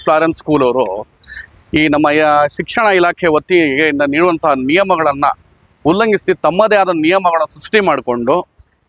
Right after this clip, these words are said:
ಈಗ ಶಾಲೆ ನಡೆಸ್ತಿದ್ದಾರೆ. ಆ ಶಾಲೆ ಬಂದ್ಬಿಟ್ಟು, ಆ ಶಾಲೆ ನಡೆಸೋಂಥ ಜಾಗದಲ್ಲಿ ಅರ್ಹತೆ ಇಲ್ಲ ಅಲ್ಲಿ, ಆ ಶಾಲೆ ನಡೆಸೋಕ್ಕೆ.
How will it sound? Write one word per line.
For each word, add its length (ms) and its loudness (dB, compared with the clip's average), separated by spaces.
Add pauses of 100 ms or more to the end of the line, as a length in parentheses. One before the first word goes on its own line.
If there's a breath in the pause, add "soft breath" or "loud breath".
ಈಗ 180 -2
ಶಾಲೆ 280 -2
ನಡೆಸ್ತಿದ್ದಾರೆ. 520 -2 (440 soft breath)
ಆ 120 0
ಶಾಲೆ 360 0
ಬಂದ್ಬಿಟ್ಟು, 520 0
ಆ 80 2
ಶಾಲೆ 360 0
ನಡೆಸೋಂಥ 400 -2 (160)
ಜಾಗದಲ್ಲಿ 420 2
ಅರ್ಹತೆ 420 0
ಇಲ್ಲ 180 -2
ಅಲ್ಲಿ, 220 -2 (640)
ಆ 60 -2
ಶಾಲೆ 220 0
ನಡೆಸೋಕ್ಕೆ. 460 -2